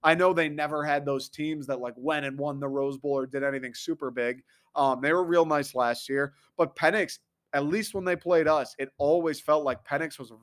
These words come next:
very good. Like, found open guys, was unreal with the quick throws. That's what scares me the most. Little, uh, little, um, what do you call 'em? When, just like a running back flare out,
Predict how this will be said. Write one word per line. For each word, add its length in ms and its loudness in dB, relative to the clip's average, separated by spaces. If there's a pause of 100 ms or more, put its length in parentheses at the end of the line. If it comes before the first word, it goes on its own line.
very 380 0
good. 240 -4 (340)
Like, 180 -2
found 380 2
open 300 0
guys, 520 0 (220)
was 260 -4
unreal 500 0
with 160 -4
the 80 -14
quick 320 -8
throws. 360 -2
That's 260 0
what 100 -16
scares 300 -4
me 80 -6
the 100 -8
most. 280 -4 (220)
Little, 260 -2 (180)
uh, 380 0 (100)
little, 340 -2
um, 440 -4 (160)
what 80 -6
do 60 -2
you 60 -8
call 200 -2
'em? 80 -14
When, 120 -12 (120)
just 180 -16
like 80 -6
a 160 -4 (100)
running 220 -2
back 200 -2
flare 360 2
out, 260 6